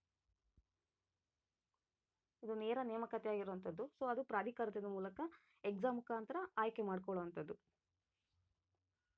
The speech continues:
ನೆಕ್ಸ್ಟ್ ಋಣಾತ್ಮಕ ಮೌಲ್ಯಮಾಪನ ಅಂತ ಇದೆ, ನೆಗೆಟಿವ್ ಮಾರ್ಕಿಂಗ್,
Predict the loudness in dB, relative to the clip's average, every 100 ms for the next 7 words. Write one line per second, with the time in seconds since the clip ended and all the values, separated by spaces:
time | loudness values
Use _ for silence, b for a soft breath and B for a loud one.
0 | _ _ _ _ _ _ _ -6 -4 -4
1 | 2 4 4 2 -2 -2 0 2 2 2
2 | -2 -2 -4 -2 0 0 0 0 0 0
3 | -2 0 -2 -2 -6